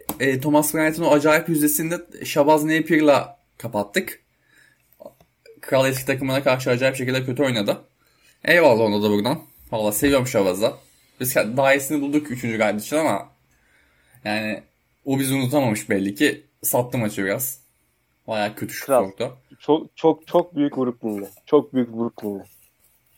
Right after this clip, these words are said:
Speaker 1: Ya gerçekten
Speaker 2: Gerçekten çok, çok büyük.
Speaker 1: Ya gerçekten, gerçekten çok büyük Brooklyn ve şey, öyle hiç iyi oynamıyor.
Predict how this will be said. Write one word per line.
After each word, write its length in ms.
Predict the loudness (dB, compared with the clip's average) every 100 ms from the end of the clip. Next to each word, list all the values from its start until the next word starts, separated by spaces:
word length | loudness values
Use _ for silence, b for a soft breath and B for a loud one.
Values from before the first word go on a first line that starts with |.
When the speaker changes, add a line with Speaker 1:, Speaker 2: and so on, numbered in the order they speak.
| -16 -16 _ _ _ -8
Speaker 1:
Ya 120 | 0
gerçekten 240 | 6 6 6 2
Speaker 2:
Gerçekten 160 | 0 -2 -2
çok, 120 | -6 -6 _ _ _ 0
çok 300 | 0 0 -4
büyük. 280 | -10 -12 _ -18
Speaker 1:
Ya 140 | -12 -6
gerçekten, 420 | -6 -4 -8 -8 -14 -18 -20 _ -4
gerçekten 360 | 0 0 -2 -4
çok 180 | -2 -4
büyük 140 | -4
Brooklyn 280 | -6 -6 -2
ve 120 | 0
şey, 380 | 0 -2 -4 -8 b b b b -8
öyle 340 | -4 -4 -6 -16 _ -12
hiç 200 | -6 2
iyi 160 | 4
oynamıyor. 420 | 4 2 0 -2